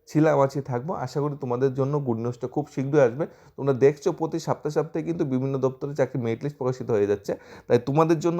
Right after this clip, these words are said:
পজিটিভ নিউজ আসছে। আমরা সেই আশাতেই, মানে, দিন কাটাচ্ছি। হয়তো ফেব্রুয়ারি মাসে কোনো একটা নিউজ আসছে, হয়তো বা রোজগার মেলার মাধ্যমে, হয়তো বা নতুন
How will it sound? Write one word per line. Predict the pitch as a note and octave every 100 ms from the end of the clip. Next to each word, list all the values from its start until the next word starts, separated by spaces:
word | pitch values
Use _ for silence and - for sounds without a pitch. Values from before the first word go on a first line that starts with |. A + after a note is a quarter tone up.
| E3+ C#3
পজিটিভ | C3 C#3 D3+ D3+
নিউজ | D3 - C3
আসছে। | - - G#3 -
আমরা | G#2+ A#2 A#2 A2+
সেই | C#3+ C#3+ F2
আশাতেই, | A#2 B2+ D3 D3 - _ _ _ _
মানে, | A2+ A2+ A2 G#2 G#2+
দিন | C#3+ C#3+
কাটাচ্ছি। | B2+ B2+ C#3+ D#3
হয়তো | A#2 A2
ফেব্রুয়ারি | A#2+ A2 B2 B2
মাসে | A2+ D#3 D3
কোনো | A#2
একটা | A2 A#2
নিউজ | G#2+ G#2 G2
আসছে, | G2 - - -
হয়তো | G#2 G#2+
বা | G#2+
রোজগার | G#2 G2+ B2 B2
মেলার | B2 A#2+
মাধ্যমে, | A#2 A#2 C#3 C#3+
হয়তো | - A2
বা | G3+ - - _ -
নতুন | A#2 C#3